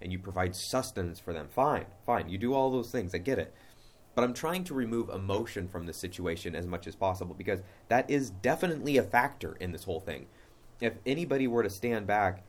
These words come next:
and think, "Boy, Del, you're just super callous and you just don't care at all," that's not the case. This is half my child. That's, it's not that I don't care. I care very, very much. But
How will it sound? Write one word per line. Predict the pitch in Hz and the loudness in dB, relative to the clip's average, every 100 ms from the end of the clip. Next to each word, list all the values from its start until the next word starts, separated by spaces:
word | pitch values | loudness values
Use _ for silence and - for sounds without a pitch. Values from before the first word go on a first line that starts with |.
| - - | -20 -8
and | 101 98 | -6 -2
think, | 110 95 92 | -2 -2 2
"Boy, | 143 135 | 6 6
Del, | 95 95 101 | 8 6 6
you're | 123 | 4
just | 139 117 - 98 | 2 0 -4 -14
super | - - 147 135 | -6 -2 0 0
callous | 131 123 95 90 | 4 6 6 2
and | 101 | -4
you | 127 | -6
just | 104 | -2
don't | 113 98 | -2 -2
care | 95 113 95 | 0 2 4
at | 87 | 4
all," | 123 87 - - | 4 2 -2 4
that's | 185 196 | 4 4
not | 247 | 2
the | 240 | 0
case. | - 220 196 92 - - - - | 2 2 2 -2 -10 -16 -20 -8
This | 147 175 | -4 0
is | 175 - - | -2 -4 -10
half | - 185 208 - | -4 -4 -4 -4
my | 127 156 156 | -2 0 -2
child. | - - 202 123 - - - - - - - | -2 0 2 2 -2 -12 -20 -20 -20 -20 -4
That's, | 120 - | -2 -2
it's | 110 - | -6 0
not | 135 175 | 2 2
that | 175 | 4
I | 131 107 92 - | 2 2 0 2
don't | 113 135 | 2 0
care. | - 135 139 92 | -4 0 2 2
I | |
care | 120 - 190 131 - - | -2 -4 -4 -4 -6 -18
very, | 87 107 165 156 | -2 2 4 2
very | 110 151 123 | 2 2 2
much. | 101 147 - - - - - - - - - - - - - - - | 2 0 -2 -8 -16 -20 -20 -20 -20 -20 -20 -20 -20 -20 -20 -20 2
But | 127 123 | 4 4